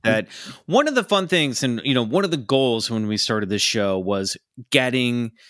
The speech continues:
meeting and connecting with artists who would make great art. And they have. And, you know, in the first five years of the show, a lot of that amazing art came from our listeners.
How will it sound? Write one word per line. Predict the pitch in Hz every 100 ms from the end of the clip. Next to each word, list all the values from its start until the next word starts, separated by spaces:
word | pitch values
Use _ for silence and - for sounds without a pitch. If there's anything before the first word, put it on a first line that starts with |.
| - - -
meeting | 143 190 214 208 185 -
and | 139
connecting | 131 139 127 - 120
with | 113 -
artists | 101 101 98 95 - - _ -
who | 139 123 120 117 113
would | 127 113
make | 113 107 101 - -
great | 110 98 90
art. | 64 - - -
And | 110 135
they | 175
have. | 214 196 76 - - 131
And, | 135 131 131 120
you | - 127
know, | 117 110 -
in | 123
the | 120
first | 170 -
five | 143 127
years | 123 110
of | 113
the | 104
show, | - 117 113 107 104 _ _ _ _ -
a | 117
lot | 131 175
of | 175
that | 147
amazing | 123 120 110 110
art | 95 92 -
came | - 110 98
from | 110 101
our | 92 87 85 -
listeners. | - 87 - - 62 - -